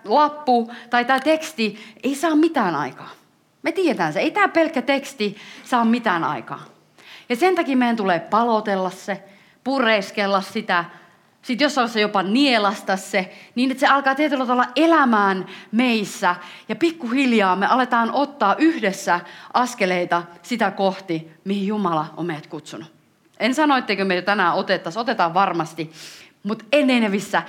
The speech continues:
määrin me otetaan askeleita sitä kohti, mitä Jumala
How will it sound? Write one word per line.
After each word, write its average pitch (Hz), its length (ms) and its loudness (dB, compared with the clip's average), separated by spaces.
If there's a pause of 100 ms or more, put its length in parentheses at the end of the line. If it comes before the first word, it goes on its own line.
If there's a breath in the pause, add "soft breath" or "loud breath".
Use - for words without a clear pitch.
(220 loud breath)
määrin 202 380 2
me 175 100 0
otetaan 170 360 -2
askeleita 165 480 -4
sitä 233 300 -4
kohti, 180 460 -6 (300 loud breath)
mitä 175 160 -4
Jumala 170 480 0